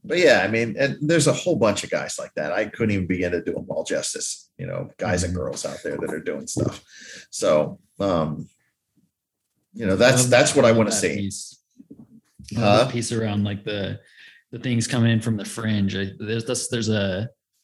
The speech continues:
Speaker 2: there's a storyteller that I remember listening to once, um, and he was talking about just, like, in, in, this is, like, a persistent thing in myth that, like,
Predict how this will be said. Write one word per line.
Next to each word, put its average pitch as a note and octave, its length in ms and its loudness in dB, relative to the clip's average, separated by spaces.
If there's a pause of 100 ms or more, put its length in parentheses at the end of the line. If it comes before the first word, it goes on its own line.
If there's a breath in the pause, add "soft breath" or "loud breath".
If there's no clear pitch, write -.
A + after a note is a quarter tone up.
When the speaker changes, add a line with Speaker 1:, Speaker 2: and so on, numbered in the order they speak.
(280)
Speaker 2:
there's G#2+ 160 -12
a G2+ 40 -12
storyteller A2+ 760 -2
that G2 140 -4
I F#2+ 160 -2
remember G2 340 -4
listening F#2+ 380 -6
to G2 160 -6
once, F#2+ 640 -4
um, F#2+ 540 -4
and G#2 80 -2
he G2+ 80 0
was G#2 120 -2
talking G2+ 260 -4
about F#2+ 260 -6
just, G2 200 -8
like, G2 200 -6
in, G2 380 -2
in, G2 360 -6 (220)
this A2 180 -4
is, A2 100 -2
like, G#2 200 -4
a F#2 100 -6
persistent G2+ 560 -8
thing G#2 160 -2
in G2 240 0
myth G2+ 280 -2 (120)
that, - 160 -10
like, F#2+ 300 -4